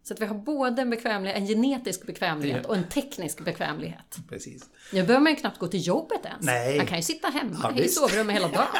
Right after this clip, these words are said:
Speaker 2: <laughs> Visst.
Speaker 1: I många yrken, inte alla.
Speaker 2: Nej. Något annat som vi får slå hål på?
Speaker 1: Alltså det finns ju någon slags myt om att det är fysisk aktivitet som ska lösa fetmaepidemin.
Speaker 2: Just det.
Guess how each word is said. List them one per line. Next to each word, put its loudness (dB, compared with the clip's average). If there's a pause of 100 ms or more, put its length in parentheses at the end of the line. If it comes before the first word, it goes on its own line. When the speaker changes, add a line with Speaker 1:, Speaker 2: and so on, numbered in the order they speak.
(140)
Speaker 2:
<laughs> -6
Visst. -10 (760)
Speaker 1:
I 10
många 6
yrken, -4
inte 0
alla. -6
Speaker 2:
Nej. -10 (1600)
Något -4
annat 0
som -2
vi -4
får 0
slå -4
hål 0
på? -8 (680)
Speaker 1:
Alltså -2
det 0
finns 2
ju 2
någon 0
slags -8
myt -2
om -4
att -6
det -2
är 0
fysisk -6
aktivitet -8
som -6
ska -6
lösa -4
fetmaepidemin. -4
Speaker 2:
Just -8
det. -16